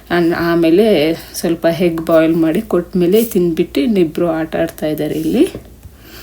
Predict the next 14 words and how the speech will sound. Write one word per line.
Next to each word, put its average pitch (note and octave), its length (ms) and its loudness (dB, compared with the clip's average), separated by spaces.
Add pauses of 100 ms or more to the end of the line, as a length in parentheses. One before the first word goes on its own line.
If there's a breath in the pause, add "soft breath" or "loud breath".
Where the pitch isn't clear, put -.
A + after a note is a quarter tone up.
(1300 loud breath)
ನೆಕ್ಸ್ಟ್ G3+ 340 4
ನಾನೇನು E3+ 480 6
ವಿಡಿಯೋ E3+ 300 6
ಕಂಟಿನ್ಯೂ E3 440 4
ಮಾಡೋಕ್ಕೂ D#3 440 0
ಹೋಗಿಲ್ಲ. D#3 320 0 (120)
ಇನ್ನು E3+ 240 0
ನೈಟು D#3+ 400 0 (200)
ಪಲಾವೇ D#3+ 460 0
ಇತ್ತು, E3 220 -2
ಸ್ವಲ್ಪ D#3 320 -4
ನನಗೂ D#3 360 2
ಜಿಶುಗೆ D#3+ 460 -2
ಆಗುತ್ತೆ. D3+ 460 -4